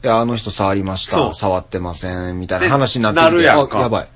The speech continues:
Speaker 1: そしたら、
Speaker 2: チャレンジオブチャレンジになる。
Speaker 1: そうや。で、なんなら、その、まあ、その、言った女の子がいます。
Speaker 2: はいはい。
Speaker 1: で、触ってない僕らがいます。
Speaker 2: はいはいはい。
Speaker 1: 言ってない女の子の友達が五、六人いた場合。
Speaker 2: あ。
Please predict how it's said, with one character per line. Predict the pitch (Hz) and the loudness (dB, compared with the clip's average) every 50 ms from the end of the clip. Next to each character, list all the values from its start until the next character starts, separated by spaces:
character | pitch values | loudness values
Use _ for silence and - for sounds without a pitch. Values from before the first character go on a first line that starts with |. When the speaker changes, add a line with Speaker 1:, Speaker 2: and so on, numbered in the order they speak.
| - - - | -20 -14 -10
Speaker 1:
そ | - - 285 311 | -2 0 2 2
し | - - | 2 2
た | - 139 | 2 2
ら、 | 113 120 117 101 - | 4 4 4 2 2
Speaker 2:
チ | - - | 2 4
ャ | 160 | 4
レ | 156 160 160 160 | 4 4 4 2
ン | 165 160 | 0 -2
ジ | 143 135 156 | -2 0 0
オ | 156 165 160 | 0 0 0
ブ | 143 147 | 0 0
チ | 147 - 156 | 0 0 2
ャ | 143 | 2
レ | 131 127 | 4 2
ン | 113 | 2
ジ | 104 92 | 0 -2
に | 87 | -2
な | 87 202 | 0 2
る。 | 202 | 4
Speaker 1:
そ | 175 143 | 4 4
う | 113 | 2
や。 | 95 82 76 - - - - - - | 0 -2 -4 -12 -20 -20 -20 -10 -4
で、 | 185 285 262 - - - | 0 2 2 2 2 4
な | 196 254 285 | 4 4 4
ん | 302 339 | 4 4
な | 392 392 | 4 4
ら、 | 294 185 160 135 98 - - | 4 4 4 2 0 -2 -4
そ | - - 196 | -4 -4 -2
の、 | 185 185 180 180 175 147 - - | 0 0 0 -2 -2 -4 -8 -8
ま | - 160 175 156 143 | 0 2 4 4 4
あ、 | 135 | 2
そ | 131 139 127 | -2 -4 -4
の、 | 120 120 117 113 110 110 101 85 - - - | -2 -2 -2 -2 -2 -4 -6 -8 -12 -12 -4
言 | 190 208 262 294 | 0 2 2 2
っ | - | 0
た | - - - 123 | 0 2 4 4
女 | 131 131 131 139 139 | 4 2 0 0 0
の | 123 104 | 0 0
子 | 95 95 | -2 -4
が | 87 92 | -2 -2
い | 98 104 | -2 -2
ま | 98 92 | -2 -4
す。 | - - 92 80 | -4 -6 -8 -8
Speaker 2:
は | - - 131 107 | -2 0 2 2
い | |
は | 95 90 80 | 2 0 -4
い。 | - - - - - - - - | -8 -12 -18 -20 -20 -20 -8 -2
Speaker 1:
で、 | - 160 151 | -2 0 0
触 | 131 - 196 190 | 2 4 4 4
っ | 185 | 4
て | 185 175 | 4 2
な | 135 | 2
い | 110 98 | 2 0
僕 | 98 104 107 107 | -2 -4 -2 -2
ら | 87 | -4
が | 78 80 | -4 -6
い | 90 | -6
ま | 82 85 | -6 0
す。 | 90 127 | 2 4
Speaker 2:
は | 131 120 | 4 4
い | 107 | 4
は | 98 104 95 | 2 0 0
い | 80 | -2
は | 78 87 82 | -4 -6 -8
い。 | - - - | -8 -8 0
Speaker 1:
言 | - 247 349 | 2 4 4
っ | 359 | 4
て | - - - 381 | 2 2 2 4
な | 311 220 170 | 6 4 4
い | 160 - - - | 2 0 0 2
女 | 254 262 262 269 285 277 | 2 2 4 4 4 4
の | 226 165 | 4 4
子 | 135 123 | 2 0
の | 113 107 | -2 -2
友 | 113 - 214 214 226 | 0 2 2 4 4
達 | 226 220 214 214 202 | 4 2 2 0 4
が | 202 220 196 160 - 65 - - | 6 6 6 6 4 0 -4 -4
五、 | 104 - 190 | 2 4 4
六 | 226 247 - 254 254 | 4 4 4 0 0
人 | 262 269 | 0 2
い | 311 320 | 4 4
た | - - | 4 4
場 | - - 139 139 143 | 4 2 2 4 4
合。 | 135 123 113 110 - - | 2 2 0 -4 -4 -2
Speaker 2:
あ。 | - 143 135 | 0 0 0